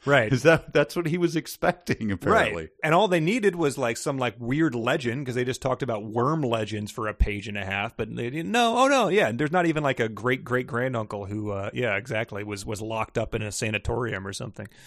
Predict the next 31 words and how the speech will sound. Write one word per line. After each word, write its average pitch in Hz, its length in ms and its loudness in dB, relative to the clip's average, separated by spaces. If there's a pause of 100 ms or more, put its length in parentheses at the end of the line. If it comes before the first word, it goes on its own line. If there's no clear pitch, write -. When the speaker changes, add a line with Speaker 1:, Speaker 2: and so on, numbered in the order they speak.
(720)
Speaker 2:
Uh, 104 280 6
this 107 260 0
will 107 160 4
give 90 360 0
a 92 200 4
little 98 240 2
more. 90 180 0
This 92 160 0
is 87 120 -4
a 87 80 0
sentence 87 400 -2
that'll 87 220 2
give 85 200 2
fuel 90 460 4
to, 85 420 0
uh, 80 240 0
I'm 147 100 4
gonna 156 140 8
call 104 260 4
it - 80 -2
your 101 380 6
theory 82 460 0
of 85 160 -4
how 87 180 4
this 82 240 -2
book 85 180 -2
is 90 120 -4
going. 90 340 0 (100)
Speaker 1:
<laughs> - 100 -14
Wha-, 254 100 4
what? 277 200 8